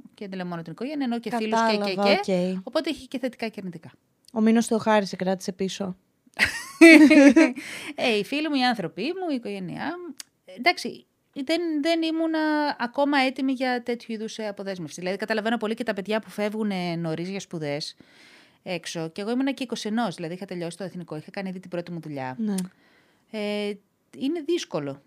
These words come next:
Speaker 2: Εδώ και κανέναν σχεδόν να μην έχεις.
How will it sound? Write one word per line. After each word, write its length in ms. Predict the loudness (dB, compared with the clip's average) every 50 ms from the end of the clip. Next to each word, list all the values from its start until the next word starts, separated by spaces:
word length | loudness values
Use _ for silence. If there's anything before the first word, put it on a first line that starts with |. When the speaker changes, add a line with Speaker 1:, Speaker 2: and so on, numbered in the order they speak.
| _ _
Speaker 2:
Εδώ 380 | -2 0 2 4 6 6 4
και 120 | 4 2 0
κανέναν 500 | 2 4 4 6 4 4 4 4 2 2
σχεδόν 260 | 2 0 0 0 2
να 80 | 0 0
μην 180 | 0 0 0
έχεις. 580 | 0 -2 -2 -4 -4 -4 -4 -4 -6 -8 -14